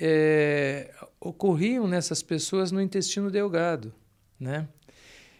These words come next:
E, e logo em seguida, Marsh,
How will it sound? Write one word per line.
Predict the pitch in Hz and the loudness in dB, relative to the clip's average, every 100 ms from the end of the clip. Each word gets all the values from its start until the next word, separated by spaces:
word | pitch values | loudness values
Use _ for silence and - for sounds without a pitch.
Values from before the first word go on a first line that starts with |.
| _ | _
E, | 135 147 151 147 143 143 139 135 131 131 - _ _ _ _ _ _ _ | 0 2 4 4 2 2 0 -2 -6 -10 -16 _ _ _ _ _ _ _
e | - 160 | -4 2
logo | 165 180 185 | 4 6 4
em | |
seguida, | - 175 151 170 160 | 0 -2 -2 0 0
Marsh, | 143 165 214 196 - - | 2 0 0 -2 -6 -10